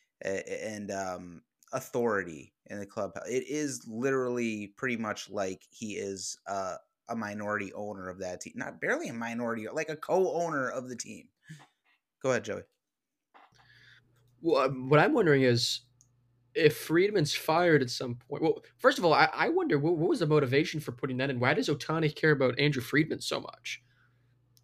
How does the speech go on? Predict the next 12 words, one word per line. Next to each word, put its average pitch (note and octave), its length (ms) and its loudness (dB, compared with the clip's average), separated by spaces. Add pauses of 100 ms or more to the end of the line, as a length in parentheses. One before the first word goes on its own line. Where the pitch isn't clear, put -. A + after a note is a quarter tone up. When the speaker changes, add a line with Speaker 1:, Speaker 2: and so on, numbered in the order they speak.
(120)
Speaker 2:
Right? - 200 0 (200)
But - 120 -6 (420)
wh-, - 340 -6
what E3 140 4
I'm D3+ 100 4
thinking A3 380 2
is, C3 400 4 (1500)
does C#3+ 160 2
that F#3 240 8
mean G3 220 6
that D3 140 8
if B2 220 2